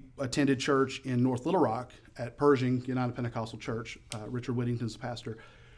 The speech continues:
And we were involved in different aspects of ministry there. I helped teach the new converts class for years, and then I, I helped teach, uh, an adult Sunday school class with, uh, Brother Paul Billingsley. We also were involved,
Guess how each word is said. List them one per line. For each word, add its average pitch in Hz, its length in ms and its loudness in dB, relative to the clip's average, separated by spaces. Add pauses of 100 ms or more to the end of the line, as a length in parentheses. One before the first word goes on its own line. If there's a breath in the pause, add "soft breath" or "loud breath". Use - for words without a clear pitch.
(200 soft breath)
And 127 100 0
we 139 100 6
were 139 120 8
involved 127 560 4
in 117 140 -2
different 135 320 0
aspects 131 420 -4
of 117 100 -4
ministry 123 380 -2
there. 113 300 -4 (180)
I 123 80 -6
helped 127 280 -4
teach - 420 -4 (540 soft breath)
the 110 200 -4
new 135 160 4
converts 131 400 0
class 120 320 -2
for 123 140 -8
years, 113 520 -4
and - 100 -10
then 113 100 -2
I, 110 80 -4 (180)
I 117 80 -6
helped 117 180 -8
teach, 117 360 -8
uh, 113 200 -8
an 120 100 -2
adult 123 320 0
Sunday 120 180 -2
school 113 180 -4
class 113 460 -6 (480 soft breath)
with, 113 280 -4
uh, 107 180 -6
Brother 113 200 -4
Paul 117 220 -2
Billingsley. 117 500 0 (480 soft breath)
We 139 120 6
also 143 360 8
were 139 160 8
involved, 127 520 4